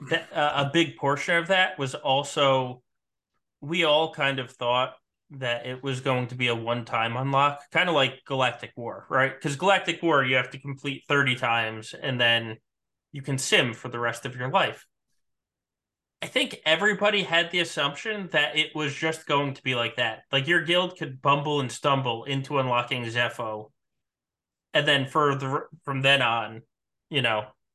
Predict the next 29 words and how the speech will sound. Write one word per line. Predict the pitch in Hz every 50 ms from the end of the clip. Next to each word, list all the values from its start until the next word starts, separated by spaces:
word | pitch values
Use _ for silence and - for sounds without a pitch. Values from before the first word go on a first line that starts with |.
| _ _ _ _ _ _ _ _ _
you | - 139 127
figured | 131 - 156 143 135 131 120 113
it | 110 107
out. | 113 110 107 - -
Like, | 120 127 131
we | 147 165
did, | 170 190 190 190 147 139 151 165 - _ _ _ -
nobody | 160 165 190 214 262 226 190
even | 170 160 151 143 135
wanted | 131 131 135 139 143 139 -
to | - 143
do | 143 139 135
the | 135 131
thinking | 131 - 127 120 120 123 - 175 170 170 170 170 - - - - _ _ _ _ _ _ _ _ _ _ -
until | 160 156 143 131 - 214 202 185 147 123 120 120 - - _ _ _ _ _ _
until | 165 165 - 240 226 202
literally | 190 185 175 170 165 156 147 143
they | 139 131
said, | 131 - 139 135 135
"No, | 165 202 185
no, | 175 165 147
you | 131 127 151
have | 180 180 -
to | 202
unlock | 185 151 135 127 123 131 131
this | - 117 - - - _ -
every | 139 131 131 131 127
single | 127 - 135 123 120 117 117 101 101 104 101 - _ _ _ -
week." | 120 107 95 - _ _ _